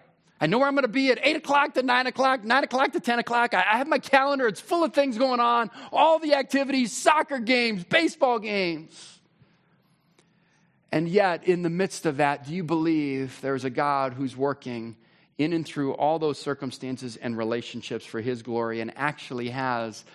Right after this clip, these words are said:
purpose for you in that? So around here, we say, "God, what are you inviting me into today?" And so, uh, I wanna spend a few minutes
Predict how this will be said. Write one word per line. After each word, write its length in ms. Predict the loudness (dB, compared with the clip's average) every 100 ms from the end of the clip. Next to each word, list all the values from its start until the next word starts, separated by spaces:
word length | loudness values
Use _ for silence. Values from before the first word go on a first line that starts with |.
| -20 _
purpose 440 | -2 0 -2 -6 -4
for 200 | -2 0
you 200 | 0 0
in 160 | -2
that? 240 | -6 -8 -16 _ _ _ _ _ _ _
So 160 | 0 2
around 300 | 4 2 2
here, 220 | 0 0
we 120 | -2
say, 300 | 0 2 2
"God, 480 | 2 2 4 0 2
what 200 | 2 2
are 100 | -2
you 220 | -2 -2 -2
inviting 420 | 0 -2 0 -2
me 180 | -2 -4
into 380 | -4 -6 -8
today?" 520 | -6 -6 -4 -6 -10 _ _ _ _ _ _ _ _ _ _ _ _ -8
And 160 | -6
so, 340 | -4 -2 2 2
uh, 200 | 0 2
I 80 | 0
wanna 220 | 0 -4
spend 240 | -2 -2
a 20 | -2
few 240 | -2 0
minutes 340 | 2 0 -2